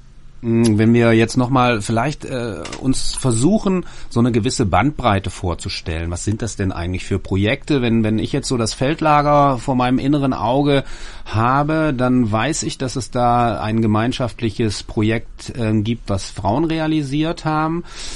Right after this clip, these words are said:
Ich weiß, dass die Vereinigten Wohnstätten achtzehnhundertneunundachtzig ein, äh, Wohnprojekt realisieren wollen. Das nennt sich Clusterwohnen, ne? Also das ist noch mal eine, eine, eine spezielle Form von, äh, von Wohnen, vergleichsweise aufwendig, aber eben auch mit gemeinschaftlichen Anteilen. Also das sind so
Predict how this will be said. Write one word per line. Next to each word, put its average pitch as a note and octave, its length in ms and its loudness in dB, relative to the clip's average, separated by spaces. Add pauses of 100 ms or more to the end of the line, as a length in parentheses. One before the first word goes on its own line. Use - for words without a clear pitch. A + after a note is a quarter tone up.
Ich G2+ 220 -4
weiß, A2+ 420 -2
dass A2 360 -2
die G#2+ 220 0
Vereinigten G#2+ 420 -2
Wohnstätten A#2 400 -2
achtzehnhundertneunundachtzig A2 1200 0
ein, A2+ 380 2
äh, G#2+ 360 0
Wohnprojekt B2+ 720 -2
realisieren A#2+ 720 2
wollen. B2 160 2
Das G#2+ 140 0
nennt G#2+ 160 0
sich G#2 140 -6
Clusterwohnen, C#3+ 920 0
ne? A#2+ 220 2
Also A2+ 180 -2
das G#2 140 -2
ist G#2+ 100 -4
noch A2+ 140 0
mal A2+ 80 2
eine, A2 160 2
eine, G#2 220 2
eine G2 260 0
spezielle G#2 640 -4
Form C#3+ 520 -4 (380)
von, B2 480 4
äh, A#2 260 0
von A#2+ 320 2
Wohnen, C#3 420 4
vergleichsweise G#2+ 680 2
aufwendig, C#3 920 2
aber G#2 140 0
eben G#2+ 200 -2
auch G#2 160 -4
mit A2 160 0
gemeinschaftlichen G#2 760 -2
Anteilen. D#3+ 800 -2
Also A#2 180 -2
das A2 180 -2
sind A#2+ 140 0
so A2+ 180 0